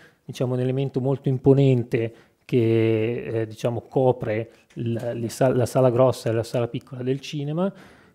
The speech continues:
Qui è con la braccatura di facciata, diciamo, montata,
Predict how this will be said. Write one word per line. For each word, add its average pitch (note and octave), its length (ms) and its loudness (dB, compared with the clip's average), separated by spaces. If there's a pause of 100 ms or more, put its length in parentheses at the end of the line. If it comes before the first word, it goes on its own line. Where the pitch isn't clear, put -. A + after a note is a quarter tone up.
(240)
Qui E3 340 6
è B2+ 180 2
con C#3 140 2
la C3+ 80 6
braccatura C#3 580 2
di B2+ 120 2
facciata, A#2+ 920 0
diciamo, A#2+ 460 -4
montata, D3+ 920 0